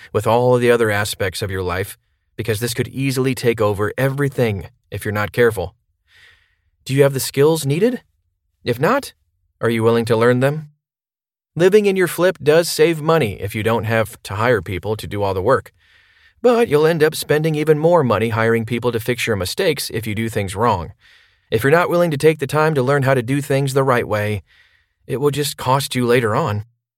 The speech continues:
Are you patient? Not just with how long flips take to complete, but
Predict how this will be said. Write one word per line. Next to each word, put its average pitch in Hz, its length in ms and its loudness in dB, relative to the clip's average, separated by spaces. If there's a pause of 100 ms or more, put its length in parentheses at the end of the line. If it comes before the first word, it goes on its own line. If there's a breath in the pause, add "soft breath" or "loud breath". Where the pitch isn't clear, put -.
(540)
Are 123 120 2
you 120 200 0
patient? 139 580 -4 (720)
Not 135 160 -2
just 131 280 -4
with 107 120 -8
how 113 140 0
long 107 320 0
flips 101 300 -4
take 101 220 -6
to - 80 -10
complete, 120 460 -6
but 113 160 -2